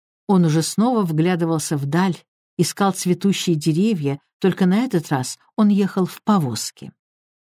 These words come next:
А через некоторое время ему удалось, наконец, запихнуть все: Алфред в штате Джорджия,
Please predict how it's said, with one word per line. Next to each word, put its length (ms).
А 140
через 340
некоторое 460
время 480
ему 260
удалось, 460
наконец, 560
запихнуть 580
все: 380
Алфред 680
в 100
штате 360
Джорджия, 680